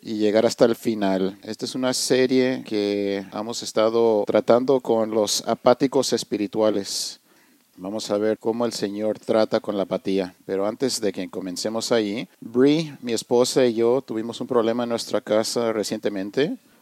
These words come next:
Fue un gran problema que tomó la forma de criaturas pequeñas. Las pequeñas plagas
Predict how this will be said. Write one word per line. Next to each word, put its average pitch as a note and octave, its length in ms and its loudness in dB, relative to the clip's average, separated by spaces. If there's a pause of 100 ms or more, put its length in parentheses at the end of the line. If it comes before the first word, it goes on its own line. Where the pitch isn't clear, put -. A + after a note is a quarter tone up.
(140)
Fue C3 220 2
un C3 160 0
gran B2+ 240 4
problema C3+ 600 0 (200)
que A#2 240 2
tomó A2+ 340 -2
la C3+ 180 -2
forma C3 720 2
de G2+ 360 -2
criaturas G2+ 500 -4
pequeñas. A2 680 -8 (480)
Las A2 520 -2
pequeñas B2 560 -2
plagas B2+ 760 4